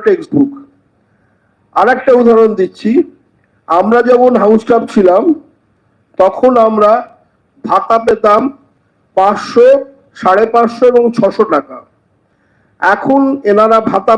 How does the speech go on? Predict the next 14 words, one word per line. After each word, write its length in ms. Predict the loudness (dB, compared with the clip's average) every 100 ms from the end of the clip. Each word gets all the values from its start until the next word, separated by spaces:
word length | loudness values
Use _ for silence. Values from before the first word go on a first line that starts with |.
| 0
পান 180 | 0 0 -4 -10 _ _ _ _ _ _ _ _ -2
চল্লিশ 360 | 0 2 0 0
হাজার 240 | 0 0 -2
টাকা 240 | -2 0 -2 -4 _ _ _ _ _ _ _ _ _ _ _ _
যারা 180 | -2 0
ইন্টার্ন, 480 | 0 0 0 0 0 -6 -12 _ _ _ _ -6
বাহান্ন 420 | -4 0 0 2 2
হাজার 240 | 2 0 0
টাকা 220 | -4 -2 -2
যারা 220 | 0 0 2
হাউস 200 | 2 0
স্টাফ 340 | 0 0 0 -2 -10 -18 _ _ _ -2
এবং 200 | 0 0 0
সত্তর 380 | 0 0 2 2